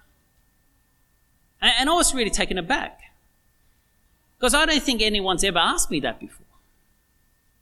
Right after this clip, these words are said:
But I was just so encouraged by it, because he was willing for me to speak into his life, and he invited me to do that.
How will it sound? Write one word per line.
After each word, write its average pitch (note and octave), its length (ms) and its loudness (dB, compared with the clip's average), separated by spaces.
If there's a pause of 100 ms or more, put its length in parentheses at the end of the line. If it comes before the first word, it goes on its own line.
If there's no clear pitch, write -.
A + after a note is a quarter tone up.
(880)
But B3+ 140 4
I C4+ 60 4
was C#4 180 4
just - 260 4
so D#4+ 260 0
encouraged D4+ 760 0
by A#2 260 -2
it, - 400 -12 (1600)
because A#3+ 420 2
he D#4 200 2
was D4+ 300 0
willing G#3 500 0
for G3 220 -4
me F#3+ 460 0
to - 140 -2
speak - 340 -2
into F#3 220 -4
his B3+ 540 0
life, A2 300 -10 (280)
and G3+ 180 -2
he A#3+ 120 0
invited A#3 520 0
me D#3 160 -4
to - 160 -2
do G3+ 340 -6
that. - 340 -18